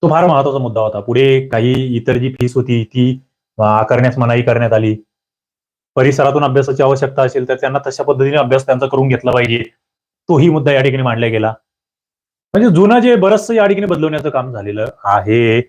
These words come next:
स्थानिक स्वराज्य संस्थेला सुद्धा याची अंमलबजावणी करावी लागली. पहिली ते आठवी पर्यंत विषयनिहाय अध्ययन निष्पत्ती करून, अ, त्या ठिकाणी सातत्यपूर्ण सर्वंकष मूल्यमापन आहे. बघा, ही अत्यंत महत्वाची कन्सेप्ट इथे आली आहे.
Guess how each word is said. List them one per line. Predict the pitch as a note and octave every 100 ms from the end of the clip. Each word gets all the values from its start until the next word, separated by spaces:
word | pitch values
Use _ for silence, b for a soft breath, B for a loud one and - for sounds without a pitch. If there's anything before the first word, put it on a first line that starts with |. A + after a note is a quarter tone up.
| _ _ _ B2
स्थानिक | - B2 C#3
स्वराज्य | C#3+ D3 C3+
संस्थेला | D3 C#3+ C3+ D#3 D3+
सुद्धा | C#3+ C#3
याची | D3 C#3+
अंमलबजावणी | C3 C3 B2+ A#2+ A#2+
करावी | A2+ A2+
लागली. | G#2 F#2 _ _ _ _ _ _ _ _ _
पहिली | C#3 D3+
ते | D#3+
आठवी | C#3 D3+
पर्यंत | D3+ D3+
विषयनिहाय | D#3+ C3 C#3 D3+ D3+ D#3
अध्ययन | C#3+ C3+ D3
निष्पत्ती | C#3 - C#3+ D#3
करून, | D3+ C#3 B2 - _ _ _
अ, | A2 A2+ A#2
त्या | A#2 C#3+
ठिकाणी | D3 D3+
सातत्यपूर्ण | D#3 C#3+ C3+ F3 - G3 A3+ A#3+
सर्वंकष | G3 F3+ F3+ F3 -
मूल्यमापन | D3+ C3+ A#2 C3+
आहे. |
बघा, | D#3+ G3
ही | E3+ G3
अत्यंत | F#3+ - G#3
महत्वाची | G#3+ E3+ E3+ F#3
कन्सेप्ट | F#3+ F3+ E3+ F3
इथे | C3 D3+
आली | C3+
आहे. | B2+